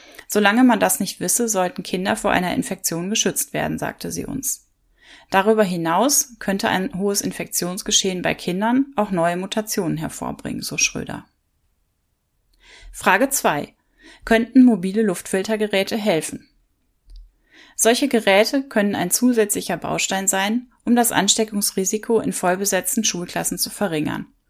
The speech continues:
Einer Studie der Universität der Bundeswehr zufolge können sie Viren und Bakterien fast komplett aus der Luft filtern.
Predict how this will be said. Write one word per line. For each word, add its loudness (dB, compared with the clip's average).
Einer 4
Studie 4
der 2
Universität 0
der 4
Bundeswehr -2
zufolge -2
können 0
sie -4
Viren 0
und -4
Bakterien -2
fast -8
komplett -4
aus 0
der 2
Luft -4
filtern. -8